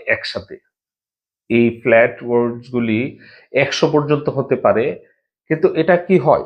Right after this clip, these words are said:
উঁচু হয় না, এটা স্কিনের উপরেই মনে হয় যে স্কিন লেভেলেই কিন্তু এটা আপনার ফিল করা যায়, বোঝা যায়, দেখা যায় যে এখানে একটা কিছু আছে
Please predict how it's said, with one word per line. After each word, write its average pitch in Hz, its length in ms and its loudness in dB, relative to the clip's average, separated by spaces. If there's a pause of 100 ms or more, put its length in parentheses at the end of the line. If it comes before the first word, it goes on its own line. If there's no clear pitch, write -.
উঁচু 180 300 4
হয় 135 240 2
না, 64 220 -8 (120)
এটা 110 220 -4 (140)
স্কিনের 170 640 0 (220)
উপরেই 151 520 2
মনে 151 240 2
হয় 147 220 2
যে 143 160 -2
স্কিন 151 340 -4
লেভেলেই 139 480 4
কিন্তু 156 300 -4
এটা 127 160 0
আপনার 131 220 -2 (140)
ফিল 160 200 0
করা 101 240 2
যায়, 90 180 0
বোঝা 131 360 0
যায়, 90 240 -6
দেখা 127 340 -2
যায় 104 220 -2 (420)
যে 120 180 4
এখানে 123 260 -2
একটা 113 180 -4
কিছু - 340 -4
আছে 92 500 -2